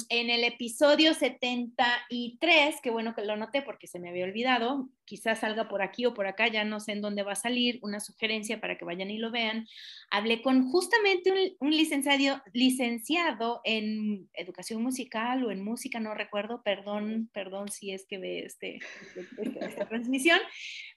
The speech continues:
pero bueno, eh, él estudió, em, música y, eh, hablamos sobre música e infancia, tres nota-, notas para padres,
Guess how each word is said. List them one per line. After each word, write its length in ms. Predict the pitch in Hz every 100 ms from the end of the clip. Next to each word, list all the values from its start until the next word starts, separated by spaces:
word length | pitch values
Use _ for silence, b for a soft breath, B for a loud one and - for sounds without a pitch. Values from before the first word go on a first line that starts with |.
| _
pero 240 | 233 226
bueno, 380 | 233 240 226 214
eh, 500 | - 226 220 220 220
él 100 | 226
estudió, 480 | 226 226 220 220 220 -
em, 520 | 214 208 196 190 190 190 196
música 720 | 220 349 - 294 - 254 294 440 - _
y, 840 | 233 233 240 240 240 247 294 - - -
eh, 420 | 208 202 196 -
hablamos 560 | 214 208 214 214 226 226
sobre 320 | 226 208 208
música 560 | 214 240 262 269 269 -
e 60 | 214
infancia, 640 | 220 254 247 247 262 254
tres 300 | 226 233 233
nota-, 360 | 214 - 185 -
notas 340 | 214 214 214
para 300 | - 190 185
padres, 500 | - 208 208 226 269